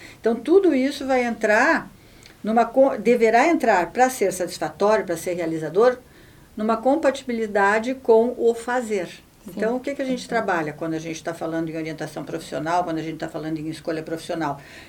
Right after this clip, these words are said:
Speaker 1: Que a gente possa compatibilizar o ser, como eu sou, com o tipo de fazer que existe e que pode,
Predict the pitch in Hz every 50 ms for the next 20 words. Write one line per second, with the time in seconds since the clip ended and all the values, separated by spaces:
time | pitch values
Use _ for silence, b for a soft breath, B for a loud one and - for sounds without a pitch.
0 | B B - 208 196 220 214 - - 233 226 226 247 220 240 254 254 269 262 269
1 | 254 226 247 233 233 226 202 208 180 165 165 165 165 - - 214 214 262 403 392
2 | - 247 208 196 175 175 - - - 226 240 269 330 339 320 - 262 254 254 262
3 | 302 330 - - - 233 - - - 415 415 - 403 330 339 320 - 285 262 240
4 | 208 208 233 233 240 269 - - - - 277 269 269 277 277 277 - - - 254
5 | 247 233 220 233 247 247 - - - 269 277 269 - - 247 240 - 254 247 -
6 | 233 233 233 226 233 240 240 240 240 233 226 220 -